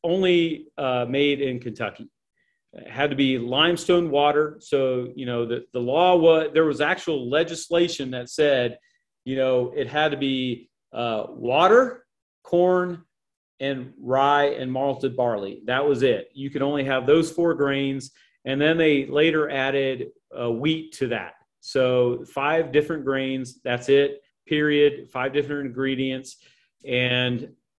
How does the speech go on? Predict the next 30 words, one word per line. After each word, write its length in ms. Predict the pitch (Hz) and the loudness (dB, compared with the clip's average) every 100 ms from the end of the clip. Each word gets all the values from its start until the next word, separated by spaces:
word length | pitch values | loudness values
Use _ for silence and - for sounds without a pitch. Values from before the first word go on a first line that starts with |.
| _ _ _ - | _ _ _ -12
and 140 | 139 | -2
that 100 | 156 | 2
was 160 | 165 135 | 4 4
it. 280 | 127 - _ _ _ _ | 2 0 _ _ _ _
So 600 | - 143 135 127 123 - _ _ _ _ _ _ - | -2 2 2 0 -4 -14 _ _ _ _ _ _ -12
you 240 | 147 170 | -6 -6
could, 400 | 165 156 147 127 - | 2 4 4 0 -12
uh, 280 | 139 123 120 | -6 -4 -4
create 400 | - 143 147 160 | -2 2 4 2
a 40 | |
bourbon 680 | - 180 214 147 143 143 143 _ _ _ - | 2 4 6 4 2 0 -8 _ _ _ -10
and 680 | 127 127 127 131 131 123 - _ _ _ _ _ _ | -6 -2 -2 -2 -4 -8 -14 _ _ _ _ _ _
it 380 | 151 139 139 131 | -4 -2 0 -2
had 220 | 135 131 | -2 -2
to 40 | 131 | 0
be 240 | 131 135 | 0 0
one 300 | 131 120 135 | 0 -2 -2
of 80 | 135 | 2
those. 400 | 151 151 117 - _ _ _ _ | 4 4 0 -8 _ _ _ _
And 240 | 127 123 | -8 -8
so 640 | - 139 131 131 131 117 - _ _ _ _ _ _ _ _ - - _ _ _ _ _ _ | 0 4 4 4 2 -4 -10 _ _ _ _ _ _ _ _ -20 -20 _ _ _ _ _ _
we, 460 | 135 147 143 135 | -2 0 2 -2
we 220 | 131 139 135 | -2 -2 -2
have 260 | 147 185 | 0 0
in 100 | 160 | 0
Kentucky, 460 | 143 107 175 190 165 | -2 -4 -4 -4 -4
you 400 | 151 139 139 143 | -4 -4 -6 -6
know, 200 | 135 131 | -2 -2
it's, 160 | 131 131 | -4 -8
it's 220 | - - | -14 -16